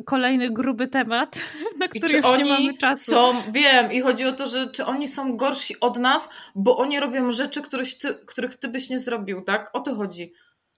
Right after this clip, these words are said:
Speaker 2: Oni nie
Speaker 1: Ania,
Speaker 2: są gorsi, ja,
Speaker 1: Ania, w
Speaker 2: wiesz.
Speaker 1: pandemii, w pandemii okazało
Speaker 2: Tak.
Speaker 1: się, że to są essential workers. Nagle, nagle okazało się, że to są najważniejsze osoby w, w,
Speaker 2: Tak.
Speaker 1: wiesz, na świecie. Więc, e,
Speaker 2: No właśnie
Speaker 1: no.
Speaker 2: o to chodzi. I to,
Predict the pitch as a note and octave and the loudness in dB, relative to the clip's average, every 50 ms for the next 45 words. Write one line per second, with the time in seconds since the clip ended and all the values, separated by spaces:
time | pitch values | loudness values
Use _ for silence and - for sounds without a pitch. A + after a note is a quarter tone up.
0 | _ _ _ _ _ - A#3 C4 D#4+ G#4+ A4+ C#4 C#4 C#4+ D4 D4+ D4+ D4+ D4+ - | _ _ _ _ _ -2 0 4 8 8 8 10 8 6 6 4 4 2 -2 -4
1 | A#3 G#3 - - G3+ C4+ C#4 C#4 C#4+ E4 - D4 D4 D4 C4 D4+ D4+ D4+ D4+ C4+ | -4 -6 -4 -2 0 2 2 4 4 4 4 4 2 2 2 0 0 -2 -2 -4
2 | - - D4 C4+ C4+ D4 D4+ D#4 C#4+ C4+ C4+ C#4+ C4 A#3 A3 C4+ C#4+ C#4+ C#4+ C#4 | -6 -6 -4 -4 -2 -2 -2 -4 -4 -2 0 2 2 4 2 2 0 -2 -4 -6
3 | - - C#4+ C#4 B3+ C#4+ C#4+ - C4+ - D4+ C#4+ C#4+ - C4+ C4 - D#4 D#4 D4+ | -6 -6 -6 -6 -6 -6 -8 -8 -8 -6 -6 -6 -6 -6 -6 -4 -2 0 0 0
4 | C#4 - D#4 D#4 C#4+ C4+ D4+ D#4 D#4 D#4 D4 - - A#3+ A3+ A3 A3 G#3+ G#3+ - | -2 -4 -6 -6 -4 -2 -2 0 0 -2 -2 -4 -4 -4 -2 -2 -2 -4 -6 -4
5 | C4 C#4 D4+ D4+ C4 D4 C#4 B3+ - C4 C#4+ D#4 D4 E4 C#4 C#4 D4 D4 C4 C#4+ | 0 2 2 2 2 -2 -4 -4 0 0 0 0 2 0 -2 -2 -4 -6 -6 -6
6 | D4+ C#4 C4 - - - - C4 C4+ C#4 B3 C#4 C4+ B3 C4 C#4 D#4+ E4+ - - | -8 -8 -10 -12 -12 -8 -6 -4 -4 -4 -4 -6 -4 -4 -2 -2 -2 -4 -6 -6
7 | - - - C4 - D#4 D4+ B3+ B3 B3 A#3 A3+ A3+ A#3 A#3 - - - A#3 A3 | -8 -8 -8 -6 -6 -4 -6 -4 -4 -4 -4 -4 -4 -6 -10 -12 -16 -16 -14 -12
8 | A3+ A3+ A3+ A3+ C4+ C#4 D#4 D#4+ D#4 D4 C4+ B3 A#3 A3 G#3 G3 F#3+ F#3+ F3+ F#3 | -12 -12 -6 -2 2 4 6 8 8 8 10 8 8 8 6 4 4 4 4 2
9 | F3+ A3+ D4 C#4 - - A#3+ G3+ F#3+ A3 G#3+ G#3+ - - - - - - - _ | 2 2 0 0 0 -2 0 0 0 0 -2 -4 -8 -16 -20 -20 -20 -20 -18 _
10 | - A3+ B3+ B3+ B3+ C4 C4 - - - - - B3 B3 A#3+ B3 B3 B3 B3 B3 | -4 -2 0 0 0 0 -2 -4 -6 -6 -6 -4 -4 -4 -4 -4 -4 -4 -4 -4
11 | A#3+ A#3 A#3 - - A3+ A#3 B3 D#4+ - - - A3+ G3+ G#3 G#3 C4+ F4 E4 F4+ | -6 -8 -10 -8 -6 0 4 6 8 8 8 6 6 4 2 2 2 0 0 0
12 | D#4+ A#3+ A3+ A#3 A#3 A3+ - - A#3 B3 B3 B3+ A#3 - - _ _ - C#4+ - | 0 0 0 0 0 -2 -4 -4 -2 -2 -2 -2 -4 -6 -12 _ _ -4 -4 -4
13 | - - _ | -4 -8 _